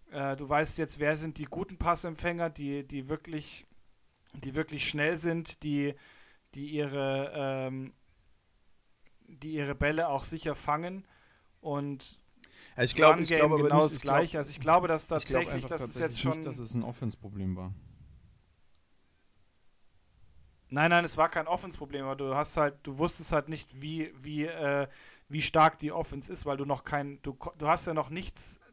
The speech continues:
Speaker 1: dir anschauen können.
Speaker 2: Ja, ja, natürlich, ähm, aber ich glaub auch, dass die Ravens einfach, ähm, in der Defense, also ich, ich, das ist ganz, ist ganz spannend, weil der, äh, Isiala hat doch, äh, das, das Spiel mitkommentiert.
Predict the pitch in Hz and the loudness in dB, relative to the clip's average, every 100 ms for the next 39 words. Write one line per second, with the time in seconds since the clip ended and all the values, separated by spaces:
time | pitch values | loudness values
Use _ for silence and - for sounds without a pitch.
0 | _ 151 165 170 196 165 131 127 127 120 | _ -8 -6 -4 -2 -2 -4 -6 -8 -8
1 | 113 - _ _ - - - - 120 139 | -12 -18 _ _ -20 -20 -20 -6 4 8
2 | 170 175 185 151 175 175 165 190 190 220 | 6 4 -2 4 4 4 -2 0 2 2
3 | - - 151 151 151 139 131 135 - - | 0 2 2 2 -6 -12 -10 -10 -12 -20
4 | - - 139 - 139 151 151 147 - 139 | -20 -6 0 4 6 4 4 -2 0 -4
5 | - 139 135 156 160 156 - 139 139 120 | -4 -2 -2 -2 -4 -10 -8 -8 -8 -12
6 | - 131 120 120 117 120 123 120 - 127 | -10 -4 -2 -2 -4 -6 -10 -10 -10 -4
7 | 120 123 165 175 151 165 - 131 135 143 | -4 -4 -6 -2 -2 -2 -4 -2 -4 -4
8 | - 151 147 165 - - _ _ _ - | -6 -6 -8 -12 -20 -20 _ _ _ -20
9 | 143 156 - 170 160 - 139 - - _ | -20 -20 -18 -18 -18 -20 -20 -20 -20 _
10 | _ _ _ _ _ _ _ - - 139 | _ _ _ _ _ _ _ -14 -10 -6
11 | 139 - 151 151 147 127 123 123 123 120 | 2 4 6 4 2 8 8 10 8 8
12 | 120 117 117 120 123 113 113 110 120 135 | 6 6 4 2 0 -2 -2 -4 8 10
13 | 135 104 98 113 113 104 - - 113 104 | 12 10 6 -4 -2 -4 -6 -10 -2 0
14 | 101 101 - 110 - - 127 117 - 110 | 2 0 0 2 2 2 0 -2 -2 -4
15 | 98 92 92 92 | -4 -4 -8 -8